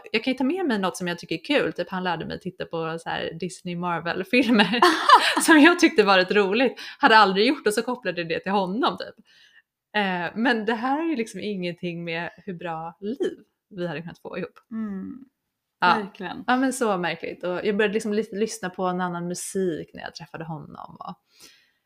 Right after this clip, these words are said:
Speaker 1: men så här, om jag hittar med mig själv vad jag verkligen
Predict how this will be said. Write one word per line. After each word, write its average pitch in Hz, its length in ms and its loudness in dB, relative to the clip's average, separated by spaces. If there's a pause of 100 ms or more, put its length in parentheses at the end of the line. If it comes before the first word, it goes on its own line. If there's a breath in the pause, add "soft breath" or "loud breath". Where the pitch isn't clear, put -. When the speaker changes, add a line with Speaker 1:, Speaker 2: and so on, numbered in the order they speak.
(600 soft breath)
Speaker 1:
men 226 260 2
så 233 80 0
här, 175 240 4 (600)
om 214 260 -8
jag 240 260 2
hittar 170 680 -4
med 175 180 -6
mig 165 120 -4
själv 170 460 0
vad 165 180 -2
jag 147 180 -6
verkligen - 540 -8